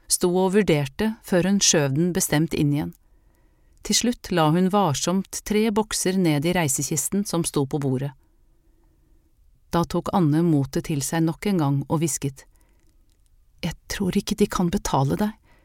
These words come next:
de har ingen penger." "Jeg skal ikke ha betalt", svarte Elseby og knyttet det sorte skautet under haken. "Jeg er bare en hjelper for en høyere makt."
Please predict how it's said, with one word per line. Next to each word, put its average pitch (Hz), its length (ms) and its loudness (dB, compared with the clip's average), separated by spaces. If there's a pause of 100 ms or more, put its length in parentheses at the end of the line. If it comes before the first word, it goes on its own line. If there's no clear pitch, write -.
(160)
de 214 100 0
har 190 180 -2
ingen 208 220 4
penger." 214 380 -2 (1500)
"Jeg 147 240 2
skal 147 220 0
ikke 143 180 0
ha 160 100 0
betalt", - 600 -2 (340)
svarte 170 340 -2
Elseby 143 440 -2 (320)
og - 160 -6
knyttet - 480 -2
det 165 100 0
sorte - 340 -4
skautet 139 440 -2
under 147 240 0
haken. 139 360 -8 (760)
"Jeg 147 240 2
er 151 140 2
bare 147 240 2
en 170 80 4
hjelper 170 560 -2
for 156 180 -2
en 151 160 4
høyere 160 380 0
makt." - 380 -8